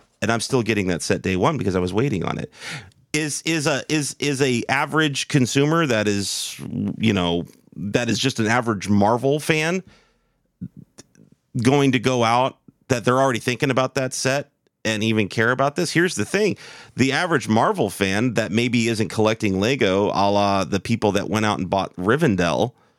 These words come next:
the first time that aren't normal Lego collectors, uh, th-,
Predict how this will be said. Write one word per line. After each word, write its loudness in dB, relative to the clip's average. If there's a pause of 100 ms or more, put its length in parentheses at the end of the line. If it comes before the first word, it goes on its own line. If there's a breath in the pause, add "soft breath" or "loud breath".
(420)
the 2
first 0
time 0
that -2
aren't 2
normal 2
Lego 0
collectors, -2 (560 soft breath)
uh, 2 (920)
th-, -6